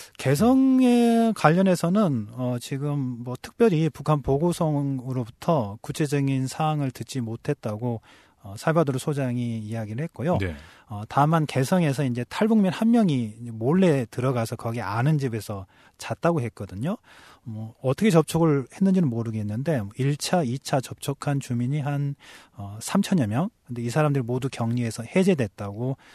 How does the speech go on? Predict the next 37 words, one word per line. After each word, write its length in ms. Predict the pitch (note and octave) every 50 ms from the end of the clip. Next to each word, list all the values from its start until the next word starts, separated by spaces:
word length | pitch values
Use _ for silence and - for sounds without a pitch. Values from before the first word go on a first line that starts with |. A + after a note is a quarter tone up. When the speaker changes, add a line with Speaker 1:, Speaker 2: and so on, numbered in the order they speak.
| - _ _
Speaker 1:
어, 100 | - G2+
북한 280 | - - - B2 A2+ A2
보건성에서 840 | - B2 A#2 A2+ A2+ A2+ A2 - - G#2 G2+ - - G#2 F#2+ F#2+ F#2+
Speaker 2:
어. 140 | F#2 E2+ F2
Speaker 1:
이야기를 300 | A2 G#2 G2+ G2 G2+ G2
했다고 380 | - E3+ - - A#2 G2 F#2 A2
합니다. 320 | B2 B2 A2 G2 - G2+
Speaker 2:
네. 300 | F2+ F2 E2 D#2 D2+ D2+ D2+ D#2 _ _ _
최근 300 | - - F3 - F#3 E3
김정은 380 | - D3+ D3+ D#3+ F#3+ F#3+ F3+
위원장이 600 | D#3+ D#3 D#3 D3 C#3+ C#3+ C#3 C#3+ C#3+ C#3+ C#3 A#2+ - - - - - - _ _
국경 320 | - C3 - G3 F3+ D3+
봉쇄를 340 | A#2 A2+ A2+ - A2+ G#2 G#2+
강조를 400 | - - F#2+ F#2 - G2 F#2+ F#2
했는데, 420 | D3 F3 E3 A#2+ F2+ E2+ - C#3
Speaker 1:
네. 380 | C3+ B2 A2+ G#2 F#2+ F#2 F#2 F#2+ - _
Speaker 2:
아직 240 | _ G#2 G#2+ - -
국경 280 | - - - A3 G#3+ G3+
통제가 460 | - G#3 G3+ F#3 F#3+ E3+ F3+ F3+ E3
그럼 200 | C3+ C#3 D3+ D3+
풀리지 340 | - - A3 A3 G#3 - G3+
않고 260 | B2+ F2+ F2+ - D3+
있는 160 | C#3+ B2+ A#2+
거죠? 340 | G2 F#2 E2 - - A#2+ F#3+ - _ _ -
Speaker 1:
네, 280 | D#3 D3 D#3+ C#3+ B2 A2+
그렇습니다. 520 | - D3+ D#3+ - - C#3 C3+ C#3+ C#3+ A#2+ A2+
이제 180 | A#2 A#2+ B2
지난달 760 | A#2 - - E3 E3+ F3+ F3+ F3 E3+ F3+ F3 E3+ E3 D#3+ D#3+
십삼 640 | D3+ - - - G3+ - - - - - A3 G#3+ G#3+
일에 500 | G3 D3 A#2+ C#3 D3+ C#3 A2+ G#2 G2 G2
당 280 | - - C#3+ D3 D#3 D3
중앙위원회 460 | C3+ C#3+ C#3+ C#3+ C#3+ C#3 C3 B2+ B2
제칠 500 | - - A#2+ - - - E3+ F3 F3 E3+
기 280 | D3+ - G3 G#3 A3 F3+
제십육 960 | - - C#3 C3+ C3+ C3 C3 C3 C3+ B2+ - - - - G#3 G#3 A3 G3+ -
차 100 | - D3
정치국 600 | - - C3+ B2+ C3+ - - D#3+ C#3 C#3+ C3+